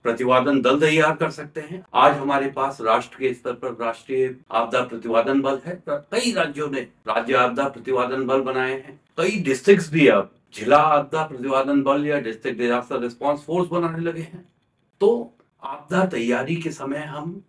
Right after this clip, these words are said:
इस तरह की forces बना सकते हैं, उनको प्रशिक्षण दे सकते हैं, जिस तरह के संकट हमारे वहाँ विद्यमान हैं,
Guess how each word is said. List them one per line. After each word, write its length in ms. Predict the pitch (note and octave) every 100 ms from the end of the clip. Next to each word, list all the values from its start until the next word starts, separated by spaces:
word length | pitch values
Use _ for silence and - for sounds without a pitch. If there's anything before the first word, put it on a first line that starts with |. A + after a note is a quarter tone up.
| _
इस 180 | B2 -
तरह 200 | B2+ C3+
की 160 | C3
forces 400 | A#2+ A#2 A2+ D#3
बना 260 | B2 C3+ C3+
सकते 320 | C#3+ C#3 -
हैं, 160 | C3+ C#3+
उनको 300 | D#3 G#2 G#2
प्रशिक्षण 540 | - G#2 A#2+ - D3 C3
दे 140 | C3+
सकते 300 | C3+ C3 -
हैं, 300 | C3+ D3 D3 _ _ _ -
जिस 200 | D3 D3+
तरह 200 | D3+ D#3
के 120 | D#3
संकट 420 | - C3 E3 D#3
हमारे 280 | C3+ C3+ C#3+
वहाँ 640 | C#3+ - D3 D3+ D#3 D3 _
विद्यमान 520 | A#2+ A#2+ C3+ C#3+ E3 C#3
हैं, 280 | A#2 G#2